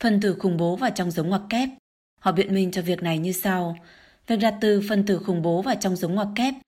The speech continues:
có thể khiến những độc giả vốn coi cách gọi này là đương nhiên cảm thấy rất kỳ quái. Chúng tôi làm vậy không phải muốn làm nhẹ tính chất khủng bố của hành động này, mà muốn chỉ ra rằng một phần tử khủng bố trong mắt một người lại là một chiến sĩ tự do trong mắt người khác.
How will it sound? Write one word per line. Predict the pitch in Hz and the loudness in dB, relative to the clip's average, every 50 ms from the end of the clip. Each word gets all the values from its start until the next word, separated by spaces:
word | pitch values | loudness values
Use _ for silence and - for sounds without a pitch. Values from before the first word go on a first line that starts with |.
| _ _ _ _ | _ _ _ _
có | - 233 | -4 -4
thể | 247 254 247 185 | -2 0 -2 -2
khiến | - - 180 175 | 0 0 0 0
những | 175 - - | 0 -2 -2
độc | 269 247 | -2 -4
giả | 208 202 208 196 175 151 | -2 0 0 0 0 0
vốn | 147 156 160 165 | -2 -4 -4 -2
coi | 170 208 196 180 | 0 0 0 0
cách | 175 240 240 240 | 0 -2 -4 -2
gọi | 247 220 - | -2 -2 0
này | 175 175 170 165 | 0 -2 -2 -2
là | 160 160 156 | 0 -2 0
đương | 151 190 185 185 | 0 0 0 2
nhiên | 190 196 196 190 185 180 180 - - - - | 2 2 0 0 -2 -4 -8 -12 -18 -10 -4
cảm | - 190 165 165 | -2 -2 0 0
thấy | 175 170 | -2 -2
rất | 170 170 277 269 - | -2 -4 -6 -4 0
kỳ | 247 220 196 | 0 0 0
quái. | 202 190 180 170 165 160 165 190 254 - - - - - - - _ | 0 0 0 0 0 -2 -2 -4 -6 -10 -14 -18 -20 -20 -20 -18 _
Chúng | - 190 170 170 | -2 -2 0 0
tôi | 202 208 196 | 2 2 2
làm | 185 180 165 160 | 2 2 0 0
vậy | 175 170 170 160 - - - - - - | 0 0 0 0 -4 -10 -18 -20 -12 -4
không | - 285 269 | -4 0 2
phải | 277 220 | 2 2
muốn | 170 165 165 175 | 2 2 0 0
làm | 214 233 190 165 | 0 0 0 0
nhẹ | 180 180 - - - | 0 -2 -2 -2 -2
tính | 180 165 | -2 -2
chất | 165 262 262 - | -2 -4 -2 0
khủng | - 208 170 | 0 0 0
bố | 151 165 156 165 | 0 0 -2 -2
của | 165 - 254 | -2 -2 -4
hành | 196 160 156 160 | -2 -2 -2 -2
động | 170 170 185 170 | -4 -4 -2 -2
này, | 165 160 160 151 151 147 - - - - - - - | 0 0 0 -2 -4 -6 -10 -16 -20 -20 -20 -6 -2
mà | 220 214 | 2 4
muốn | 202 196 196 208 - | 4 4 4 4 2
chỉ | 277 226 | 0 0
ra | 190 - 226 226 | 0 0 0 0
rằng | - 220 202 185 175 165 170 - - - - _ | 0 0 0 0 -2 -4 -6 -10 -16 -20 -8 _
một | - 208 202 202 | -2 -2 0 2
phần | 208 202 185 | 2 2 2
tử | 175 196 185 | 2 2 2
khủng | 196 202 185 170 160 | 2 0 0 0 2
bố | 165 160 160 185 | 0 0 0 0
trong | 196 269 240 226 | -2 -2 -2 -2
mắt | 254 339 - | -2 -2 -2
một | 233 208 | -2 0
người | 165 170 170 175 170 156 156 147 - _ _ _ - | 0 0 0 2 0 0 -2 -4 -8 _ _ _ -4
lại | - - | -2 0
là | 175 170 | 2 0
một | 165 165 160 151 - | 0 0 -2 -2 -2
chiến | 175 165 160 | -2 -2 -2
sĩ | 165 - - | -2 -4 -4
tự | 202 254 240 - | -2 -2 -2 -2
do | 175 - 208 196 185 185 | -2 0 0 0 0 0
trong | - 185 175 180 | -2 -4 -2 -2
mắt | 214 240 | -2 0
người | 240 208 180 | 0 0 0
khác. | 147 - 208 196 214 240 247 | 0 0 0 0 0 0 -2